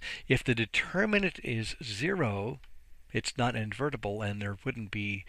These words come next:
any way of finding that. Or if it's a dependent system, uh, it actually would also have a determinant of zero as well. Well, anyway, th-, that's later for using the determinant. Let's find the determinant first.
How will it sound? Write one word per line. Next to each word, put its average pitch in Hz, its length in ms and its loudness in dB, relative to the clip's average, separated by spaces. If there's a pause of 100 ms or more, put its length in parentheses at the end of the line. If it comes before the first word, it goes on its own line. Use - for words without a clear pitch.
(260)
any 107 240 0
way 98 200 0
of 95 80 -2
finding 107 400 -6
that. - 320 -2
Or 117 180 6
if 101 140 -2
it's - 120 -6
a 107 40 -8
dependent 107 320 -4
system, 92 380 -6 (520)
uh, 92 240 2
it 98 180 -2
actually 92 420 0
would 95 100 -4
also 90 260 -4
have 101 100 -4
a 98 60 -4
determinant 90 560 -6
of 95 100 -10
zero 87 380 -4
as - 220 -6
well. 92 180 -4 (500)
Well, 185 120 6
anyway, 90 340 0 (180)
th-, - 160 -2
that's - 300 4 (260)
later 107 360 4
for - 160 -6
using 107 340 2
the 98 60 -2
determinant. 95 440 -2
Let's - 140 -4
find 117 440 6
the 101 100 -2
determinant 92 600 -4
first. - 440 -6